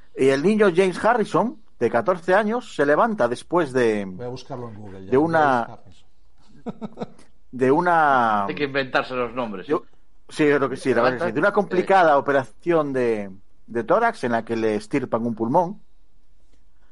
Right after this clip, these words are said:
Speaker 1: después de bastantes horas.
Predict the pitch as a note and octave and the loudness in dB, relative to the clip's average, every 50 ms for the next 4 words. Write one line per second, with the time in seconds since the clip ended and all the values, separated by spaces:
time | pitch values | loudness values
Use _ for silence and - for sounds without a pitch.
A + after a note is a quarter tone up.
0 | - - - - A2+ A2+ - - - C#3+ D3+ C3+ A#2 A2+ B2 B2 A#2 A#2 A2+ G#2+ | -18 -18 -10 -6 -6 -6 -4 2 4 4 4 4 2 2 2 4 4 4 4 2
1 | G#2+ G#2 G2+ F#2+ G2 G2 G2+ G#2 G2+ F#2+ E2+ F#2 G#2+ G#2 - - - D3 D3+ C3+ | 0 -2 -4 -4 -8 -8 -8 -8 -8 -6 -2 -2 -2 -2 -2 -2 -2 -2 0 0
2 | D#3 C#3+ - F#3 G3+ G3 G#3 B3+ - - | -2 -2 0 2 2 2 2 0 -2 -14